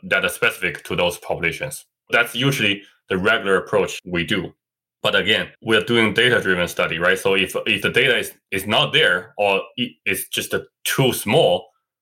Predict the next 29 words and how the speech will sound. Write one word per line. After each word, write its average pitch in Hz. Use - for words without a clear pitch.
to 98
draw 107
any 104
conclusion, 90
then 101
most 101
likely 90
we 92
cannot 90
say 101
anything 82
about 80
it, -
right? 85
So 98
we 104
cannot, 98
again, 95
we 98
don't 113
want 110
to 92
introduce 90
bias 104
or 87
subjective 92
guesses 85
into 92
this, -